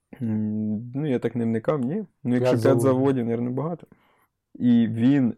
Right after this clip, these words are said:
Speaker 1: даже почав тоді вже своїми братами, вони зробили не колгосп ніякий, як там Совєтський Союз робили, він товариство створив, у них було товариство.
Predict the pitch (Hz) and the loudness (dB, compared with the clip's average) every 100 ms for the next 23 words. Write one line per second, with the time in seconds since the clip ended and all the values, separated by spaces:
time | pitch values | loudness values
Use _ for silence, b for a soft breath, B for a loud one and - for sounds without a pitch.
0 | - 110 117 117 107 101 - 101 110 107 | -6 -2 0 0 -2 -4 -6 -2 2 2
1 | 104 104 101 101 - 107 101 101 98 120 | 0 -4 -4 -6 -4 -2 -2 -2 -2 0
2 | 143 123 107 110 107 101 101 104 107 120 | 0 0 0 -2 -2 -2 0 0 0 0
3 | 131 110 104 110 127 - 120 113 113 113 | 0 0 0 0 0 -2 -4 -2 -2 -4
4 | - 104 107 - - 101 110 - 107 95 | -4 -4 -6 -8 -10 -8 -10 -4 0 0
5 | 98 - 113 107 - - 110 107 104 107 | -2 -6 -4 -6 -6 -4 -2 -2 -4 -4
6 | 104 104 104 107 113 113 113 110 131 131 | -4 -4 -2 -2 0 2 4 4 4 0
7 | 104 104 - 101 104 - 110 110 110 113 | -4 -6 -6 -6 -6 -10 -10 -8 -10 -8
8 | - 107 107 120 170 - - 120 | -6 -4 -2 0 -2 -2 -4 -4